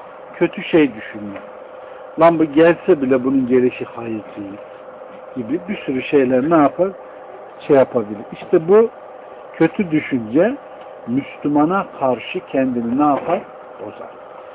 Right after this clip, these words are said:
Alimin birinin dersini dinlemiştim. Allah kendisinden razı olsun. Şöyle diyordu sohbetinde. Allah için sevme, Allah için buğz etme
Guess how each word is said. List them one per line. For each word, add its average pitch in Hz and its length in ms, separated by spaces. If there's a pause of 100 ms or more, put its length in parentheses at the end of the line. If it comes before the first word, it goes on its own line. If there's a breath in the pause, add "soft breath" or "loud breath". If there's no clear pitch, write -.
(520 loud breath)
Alimin 170 500
birinin 151 300
dersini 135 460
dinlemiştim. 113 640 (120)
Allah 127 180
kendisinden 120 540
razı 113 380
olsun. 104 280 (180)
Şöyle 123 360
diyordu 107 420 (180)
sohbetinde. 160 680 (1800 loud breath)
Allah 151 240
için 123 280 (140)
sevme, 131 280
Allah 131 320
için 120 320
buğz 117 240
etme 107 280